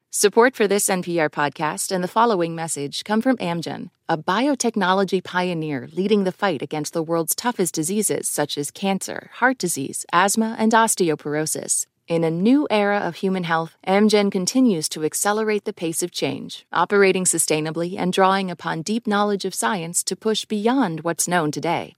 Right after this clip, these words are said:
With each decade, they reliably deliver powerful new therapies to patients. Learn more at amgen dot com.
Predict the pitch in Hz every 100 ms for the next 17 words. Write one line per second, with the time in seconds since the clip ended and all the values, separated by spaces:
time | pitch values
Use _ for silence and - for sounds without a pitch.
0 | _ 190 190 247 254 - 202 202 202 185
1 | 170 196 277 277 196 190 190 190 175 170
2 | 160 160 - - 185 208 226 208 202 202
3 | 196 143 147 156 185 175 147 - - -
4 | - _ 180 190 190 190 202 202 202 226
5 | 262 240 170 170 190 151 175 - 156 -
6 | 160